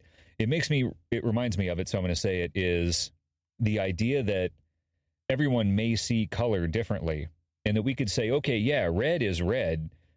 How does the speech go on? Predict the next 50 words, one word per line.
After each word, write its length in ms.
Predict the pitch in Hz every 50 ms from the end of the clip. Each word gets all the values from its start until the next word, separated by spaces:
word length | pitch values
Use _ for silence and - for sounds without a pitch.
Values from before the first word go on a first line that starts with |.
| _ _
but 320 | 92 90 101 98 95 92 80 - _ _ _ _
if 160 | 113 104 90
you 260 | 104 113 160 226 247 226
see 360 | - - 127 113 101 95 92
red 360 | 90 92 104 107 101 98 90
as 240 | 78 92 87 80 85
blue, 560 | 82 101 151 196 208 160 95 85 82 95 107 - _ _ _ _ _ _
then 440 | 113 107 113 107 104 104 104 104 -
you 160 | - 131 175 185
would 140 | 175 151
always 340 | 123 113 107 107 107 104 -
think 320 | - 98 90 90 101 107 -
that 260 | 98 90 87 92 - - _ _ _ _ _ _ _ -
red 260 | 98 98 92 90 85
is 160 | 95 90 -
red, 360 | 135 165 185 120 80 73 71 -
but 160 | - 107 -
to 100 | - 120
you, 220 | 135 196 220 196 127
it 80 | 92
means 220 | 107 107 101 98 -
something 280 | 127 113 101 113 101
entirely 460 | 98 90 - 123 117 110 107 98 98
different." 380 | 95 151 175 156 - 85 73 -
And 100 | - 95
there'd 160 | 101 123 139 113
be 120 | 117 113
no 180 | 104 127 147 160
way 180 | 127 131 139
to 80 | 135 123
describe 600 | 90 90 85 - - - 107 107 123 139 135 104
that 260 | 92 85 80 69 -
to 80 | - 87
someone 360 | - - 113 104 95 90 85
else, 400 | 87 87 104 135 151 - - - - _ _ _ _ _ _ _ _
um, 380 | 92 92 92 92 92 90 90 87
because 300 | 95 87 - 98 85 87
you 120 | 104 110
would 160 | 101 92 80
point 300 | - - 98 95 90 -
to, 480 | - - 98 95 92 90 90 90 82 - - _ _ _ - - - -
uh, 260 | 95 90 87 85 85
something 340 | 85 - - 113 95 110 98
that's 160 | 95 90 -
red 240 | 98 92 90 107 127
and 100 | 139 120
say, 160 | - - 123
"Yeah, 280 | 120 98 82 80 80 85
it's 140 | 104 104 -
red." 380 | 156 202 226 165 85 78 78